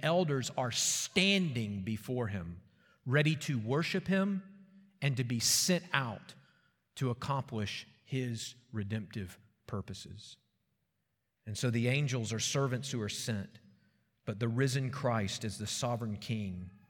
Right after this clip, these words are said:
who reigns supreme. So for all these reasons, the author of Hebrews argues that Jesus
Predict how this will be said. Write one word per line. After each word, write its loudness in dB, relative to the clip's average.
who 0
reigns -4
supreme. -10
So 0
for 0
all 8
these 4
reasons, 2
the 0
author 2
of -2
Hebrews 0
argues -4
that -8
Jesus -4